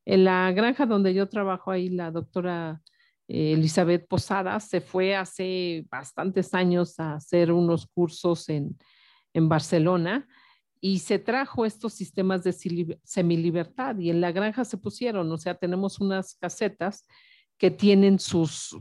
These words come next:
sus pequeñas puertitas donde dan a un,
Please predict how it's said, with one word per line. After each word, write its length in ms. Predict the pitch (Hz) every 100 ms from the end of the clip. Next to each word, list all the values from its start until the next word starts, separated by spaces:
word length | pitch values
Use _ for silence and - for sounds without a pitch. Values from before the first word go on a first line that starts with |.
| -
sus 260 | 156 139 -
pequeñas 640 | 175 160 185 185 196 -
puertitas 760 | 202 190 - 214 - 190 - _ _ _ _ -
donde 480 | 175 175 170 175 170
dan 320 | 180 180 175
a 80 | 170
un, 340 | 175 180